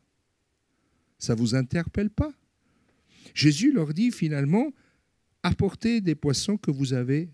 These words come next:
que vous venez de prendre. Jusque-là, les poissons étaient restés dans le filet, mais il fallait les sortir. Il fallait finalement prendre la mesure de la grâce que Dieu leur avait accordée.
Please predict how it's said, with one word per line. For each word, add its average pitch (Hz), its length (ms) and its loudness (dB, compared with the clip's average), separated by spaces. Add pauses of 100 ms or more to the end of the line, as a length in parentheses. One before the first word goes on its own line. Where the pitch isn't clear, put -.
que - 80 2
vous 135 160 4
venez 139 240 -2
de 113 80 0
prendre. 82 540 -8 (1700)
Jusque-là, 220 520 2
les 208 80 4
poissons 190 380 2
étaient 170 220 0
restés 160 360 -2
dans 170 80 4
le 139 60 0
filet, 127 400 -4 (1000)
mais 104 80 -4
il - 40 -4
fallait 160 240 -2
les 135 100 0
sortir. - 600 -6 (760)
Il 170 80 6
fallait 226 260 2
finalement 185 480 2
prendre 151 460 2
la 120 120 2
mesure 147 800 2 (800)
de 104 60 -6
la 101 160 -6
grâce 123 320 -8
que - 120 -4
Dieu 110 360 -4 (180)
leur 95 200 -8
avait 92 260 -8 (100)
accordée. 87 640 -12